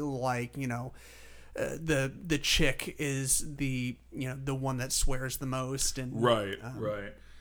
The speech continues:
Speaker 2: Um, she wrote something like, uh, something smart-ass. Uh, there's a,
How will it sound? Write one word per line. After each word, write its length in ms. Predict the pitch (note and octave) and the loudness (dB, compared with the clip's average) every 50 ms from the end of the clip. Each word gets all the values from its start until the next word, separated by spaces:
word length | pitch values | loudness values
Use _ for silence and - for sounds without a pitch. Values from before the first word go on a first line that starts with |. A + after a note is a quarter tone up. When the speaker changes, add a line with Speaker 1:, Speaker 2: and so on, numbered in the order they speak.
| - - - | -16 -8 -4
Speaker 2:
Um, 220 | A#2+ A2+ A2 A2 | -2 -2 -2 -2
she 180 | G#2+ - - D3 | -4 -6 -6 -2
wrote 320 | D3 D#3 D#3+ D3+ C3+ - | 0 2 2 2 0 -2
something 400 | - - D3+ C3+ C3+ D3 B2+ B2 | -4 -4 -4 -4 -4 -4 -4 -4
like, 300 | A#2+ A#2 G#2+ G2+ - - G#2+ | -4 -6 -6 -8 -8 -8 -6
uh, 380 | G2 G2 G2 F#2+ F#2+ F#2 F2+ - - - - - - - - - - - - | -6 -4 -4 -6 -6 -8 -10 -12 -16 -18 -20 -20 -20 -20 -20 -20 -20 -20 -10
something 260 | - - F3 E3+ F3 | -4 -2 0 0 0
smart-ass. 720 | - - - C#3 A#2 A#2 A#2+ B2+ B2+ B2+ B2+ A#2+ A#2 - - | -2 -2 -2 2 2 2 4 4 2 0 0 -2 -2 -4 -6
Uh, 120 | A#2+ A#2+ A#2 | -6 -6 -6
there's 160 | A#2+ A#2+ A#2 | -6 -4 -4
a, 80 | A2+ | -4